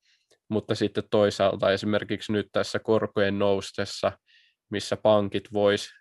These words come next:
hyötyä tästä, kasvuyritysten arvostukset vois taas tulla alaspäin, niin kyllä mun strategiaan kuuluu myös se, että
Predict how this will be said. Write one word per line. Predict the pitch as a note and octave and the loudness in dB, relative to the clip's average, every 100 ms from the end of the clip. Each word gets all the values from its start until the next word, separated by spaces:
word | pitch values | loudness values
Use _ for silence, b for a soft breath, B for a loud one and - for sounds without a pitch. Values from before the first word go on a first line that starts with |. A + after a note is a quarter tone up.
| - | -2
hyötyä | G2 F#2+ G#2 F#2 - | 0 0 -2 -6 -2
tästä, | G2+ G2 - G2 F#2+ _ _ _ | -2 -2 -2 -2 -2 _ _ _
kasvuyritysten | G#2 G2+ G#2+ G2+ G2 G2 G2 G2 G2+ G2+ | -2 -2 -2 -2 0 -2 -4 -4 -2 2
arvostukset | G#2+ F#2+ F#2+ - G2 - - - _ _ _ _ _ | 2 2 -4 -6 -12 -10 -14 -16 _ _ _ _ _
vois | G2+ G2 G2 | 0 0 0
taas | - F#2+ - | 2 2 2
tulla | A2 G2+ F#2+ G2+ | 0 2 4 6
alaspäin, | G2 F#2+ - - G2 G#2 G2 G2+ - | 4 2 -2 -6 -2 0 -2 -6 -8
niin | G2 F#2+ F#2+ - _ _ _ _ _ _ | -6 -6 -8 -12 _ _ _ _ _ _
kyllä | A2+ A2 | 2 4
mun | A2 A2 | 4 0
strategiaan | - A2+ A2 G2+ G#2 G2 F#2+ | -2 2 2 2 -2 0 0
kuuluu | - G2+ G2 G2 | -2 -2 -2 -4
myös | G2 F#2+ - - | -4 -4 -4 -2
se, | F#2+ | 0
että | F#2+ | -2